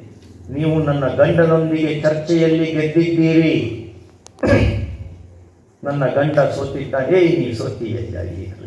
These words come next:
ಚರ್ಚೆಯಲ್ಲಿ." ಹಾಕುವ ಆ ಮಾಲೆಯನ್ನು ತೆಗೆದು ಅವರಿಗೆ ಹಾಕಿ,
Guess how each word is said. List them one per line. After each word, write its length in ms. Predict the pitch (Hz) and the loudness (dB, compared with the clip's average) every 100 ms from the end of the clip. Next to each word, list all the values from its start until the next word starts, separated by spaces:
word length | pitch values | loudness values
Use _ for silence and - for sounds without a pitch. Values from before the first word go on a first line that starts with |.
| 85 | -12
ಚರ್ಚೆಯಲ್ಲಿ." 960 | 82 73 - - 85 76 - - - - - - - _ _ _ _ _ _ - | -8 -8 -10 -12 -12 -14 -16 -20 -20 -20 -20 -20 -20 _ _ _ _ _ _ 0
ಹಾಕುವ 380 | 220 247 202 180 | 2 4 2 2
ಆ 180 | 160 | 2
ಮಾಲೆಯನ್ನು 720 | 160 165 160 156 139 123 113 | 2 0 0 0 -4 -6 -8
ತೆಗೆದು 320 | 131 123 107 98 | -8 -8 -6 -8
ಅವರಿಗೆ 420 | 95 - - - - - - - - - - - _ - - - - - - _ - - - - - _ - _ - | -10 -14 -16 -20 -20 -20 -20 -20 -20 -20 -20 -20 _ -20 -20 -20 -20 -20 -20 _ -20 -20 -20 -20 -20 _ -20 _ -20
ಹಾಕಿ, 400 | 107 107 110 - | -12 -10 -10 -12